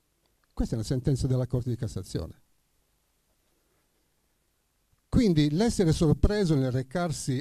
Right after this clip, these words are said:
a caccia, vagare o il soffermarsi con armi, arnesi o altri mezzi idonei, in attitudine di ricerca o di attesa della selvaggina,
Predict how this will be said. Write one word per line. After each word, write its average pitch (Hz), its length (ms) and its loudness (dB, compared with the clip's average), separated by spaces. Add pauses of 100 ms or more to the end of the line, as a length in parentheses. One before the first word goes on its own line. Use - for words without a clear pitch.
a 135 200 -8
caccia, 92 580 -10 (580)
vagare 165 580 2
o 147 60 2
il 147 60 0
soffermarsi 160 680 -2
con 147 220 -2
armi, 101 480 -8
arnesi 151 680 -2
o 139 140 -4
altri 165 300 -2
mezzi 143 440 2 (140)
idonei, 104 600 -2 (880)
in 196 240 2
attitudine 123 1000 0
di 143 200 0
ricerca 170 540 -2
o 131 60 0
di 131 120 -2
attesa 139 420 -2
della 120 180 -4
selvaggina, 117 800 -8